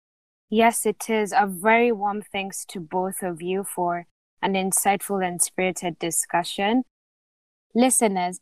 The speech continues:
you can stay in touch with developments regarding the A T I landscape on the African continent and the Gambia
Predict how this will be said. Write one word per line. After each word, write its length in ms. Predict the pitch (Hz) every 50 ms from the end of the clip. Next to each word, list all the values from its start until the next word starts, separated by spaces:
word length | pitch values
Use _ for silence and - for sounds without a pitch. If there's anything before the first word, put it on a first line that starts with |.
| _ _ _ _
you 100 | - 240
can 220 | - - 247 254 240
stay 240 | - - - 311 330
in 80 | 320
touch 260 | 277 - 240 233 -
with 200 | 226 208 - -
developments 760 | - 190 180 165 185 185 185 180 - 185 180 180 180 - - -
regarding 500 | 214 196 - 220 208 214 208 208 208 196
the 100 | 185 - - -
A 140 | 233 269 285
T 200 | 254 - - 247
I 140 | 214 196 202
landscape 680 | 185 185 175 170 170 175 - - - 185 180 175 170 _ _ _ _ _ -
on 140 | - 208 202
the 100 | 185 - -
African 520 | 214 214 214 - 202 180 - 185 180 175
continent 640 | - - 180 175 175 170 - 190 196 196 208 214 - _ _ _ _
and 140 | - 214 208
the 80 | 214 208
Gambia 600 | 190 - 226 226 226 226 175 175 170 165 165 165